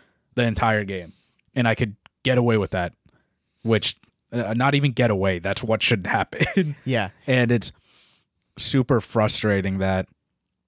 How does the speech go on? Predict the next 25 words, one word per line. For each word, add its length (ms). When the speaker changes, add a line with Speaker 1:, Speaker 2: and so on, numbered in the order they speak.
Speaker 1:
you 160
know, 340
the 320
M 100
C 180
W, 440
uh, 40
I'll 140
say 220
it, 60
like, 140
that's 240
the 60
best, 420
it's 120
the 60
best 200
gun 180
in 80
the 60
game. 340
I 100
think 160
A 220
Rs 400